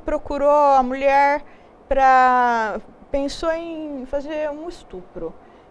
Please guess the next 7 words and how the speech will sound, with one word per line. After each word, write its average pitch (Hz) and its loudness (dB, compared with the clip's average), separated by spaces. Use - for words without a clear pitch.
e 370 -6
acabou 359 -4
matando. 175 -8
Ele 247 -2
se - -12
enquadraria 233 -6
aqui? 220 -14